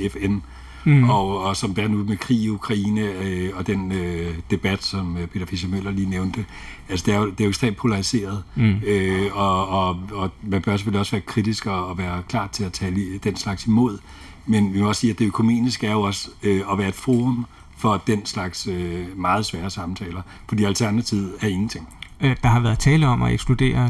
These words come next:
Speaker 2: den russiske kirke
Speaker 1: Ja.
Speaker 2: fra Kirkernes Verdensråd.
Speaker 1: Det har der været tale om, men, men som jeg forstår det, er det ikke noget, man, man
Speaker 2: Nej.
Speaker 1: går med nu.
Speaker 2: Meget interessant. Øh, utrolig interessant i en verden, hvor, øh, hele boykot-tanken jo er,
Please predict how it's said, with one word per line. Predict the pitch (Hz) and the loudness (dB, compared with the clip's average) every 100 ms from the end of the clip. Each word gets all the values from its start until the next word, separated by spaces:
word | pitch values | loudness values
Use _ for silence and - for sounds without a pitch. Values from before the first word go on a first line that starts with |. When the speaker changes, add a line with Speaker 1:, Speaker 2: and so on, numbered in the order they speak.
| - | 2
Speaker 2:
den | 117 113 | 2 2
russiske | 110 110 - 117 127 117 127 | 2 0 -2 -2 0 0 0
kirke | - 120 117 127 | 4 4 4 2
Speaker 1:
Ja. | - | 2
Speaker 2:
fra | 110 | 2
Kirkernes | 110 120 123 120 | 2 2 2 0
Verdensråd. | 113 117 127 107 135 147 117 | 0 0 0 0 -2 -4 0
Speaker 1:
Det | |
har | 107 | 0
der | 95 | 0
været | 92 | -2
tale | 101 98 | -2 -2
om, | 92 | -2
men, | 90 92 90 87 95 - - - - - - - - | -2 -4 -4 -6 -10 -18 -20 -20 -20 -18 -16 -16 -8
men | 101 92 87 | -2 0 2
som | 98 | 0
jeg | 95 | 0
forstår | 120 98 | 0 0
det, | 98 | 0
er | 90 | -2
det | |
ikke | 92 92 | -2 -2
noget, | 92 | -2
man, | 90 87 90 | -2 -4 -6
man | 104 95 | -2 2
Speaker 2:
Nej. | 95 92 | 2 0
Speaker 1:
går | - 90 | -4 -4
med | 90 | -4
nu. | 92 82 - - - - 87 78 - - - - - - | -4 -6 -12 -18 -16 -10 -8 -10 -12 -20 -20 -20 -10 2
Speaker 2:
Meget | 127 117 127 | 6 6 6
interessant. | 117 117 117 143 - 214 165 | 4 0 -2 -4 -8 -8 -2
Øh, | 117 110 110 117 110 | 0 0 0 -2 -2
utrolig | 135 - 139 113 | 0 4 4 2
interessant | 104 110 113 104 117 | 0 -2 -2 -2 0
i | 107 | 2
en | 107 | 4
verden, | 104 101 113 | 4 4 2
hvor, | 107 104 101 - - - | 2 2 2 -2 -6 -2
øh, | 131 | 2
hele | 107 117 113 | 4 4 4
boykot-tanken | - 117 - 120 - 123 110 - 113 113 | 4 4 4 0 2 4 4 2 2 4
jo | 110 - | 4 2
er, | 120 104 | 4 4